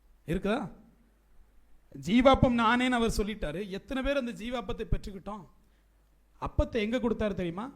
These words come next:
வனாந்திரத்துல தான் கொடுத்தார். அப்படிதானே? போனோம்ல, "சோதனைக்கு உட்பட்டு போங்க,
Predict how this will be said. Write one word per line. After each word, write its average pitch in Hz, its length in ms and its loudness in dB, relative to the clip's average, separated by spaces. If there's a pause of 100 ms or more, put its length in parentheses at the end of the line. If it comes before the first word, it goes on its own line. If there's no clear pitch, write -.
(120)
வனாந்திரத்துல 202 760 -4
தான் 202 140 -4
கொடுத்தார். - 380 -16 (1400)
அப்படிதானே? 147 420 -4 (760)
போனோம்ல, 196 360 0
"சோதனைக்கு 214 480 -2
உட்பட்டு 180 320 -6
போங்க, 185 540 -6